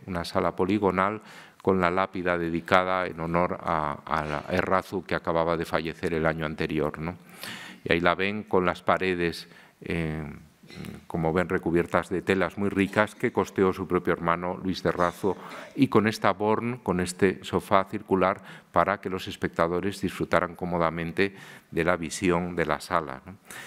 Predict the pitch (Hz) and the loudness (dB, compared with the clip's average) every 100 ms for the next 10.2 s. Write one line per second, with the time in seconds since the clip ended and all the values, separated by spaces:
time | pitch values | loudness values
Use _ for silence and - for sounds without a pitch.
0 | - - - - 107 104 131 - 92 - | -18 -20 -6 2 2 4 2 2 -2 6
1 | 127 127 107 87 - 95 87 120 107 95 | 6 6 0 0 2 0 6 6 6 2
2 | 117 98 92 - 90 95 110 107 117 117 | 2 2 2 0 4 6 6 4 2 2
3 | 107 - 117 110 92 87 107 107 107 113 | 0 0 0 0 0 4 6 6 4 -2
4 | 95 92 117 92 80 - - - 123 123 | 0 2 0 -2 -8 -10 -18 0 4 4
5 | 123 - 104 117 - 110 113 120 104 92 | 2 0 2 2 2 0 4 4 2 -2
6 | 110 - - 98 90 82 110 104 98 110 | -2 -4 -6 2 2 2 0 2 2 0
7 | 98 104 101 82 78 110 117 76 - - | -2 -2 -2 -2 2 0 0 -4 -12 -20
8 | - _ 87 78 82 92 - 92 104 87 | -20 _ -2 2 2 2 -2 -2 2 2
9 | 85 78 85 82 78 - 80 71 - - | 0 -4 -2 0 0 -2 -8 -6 -6 -8
10 | - | -12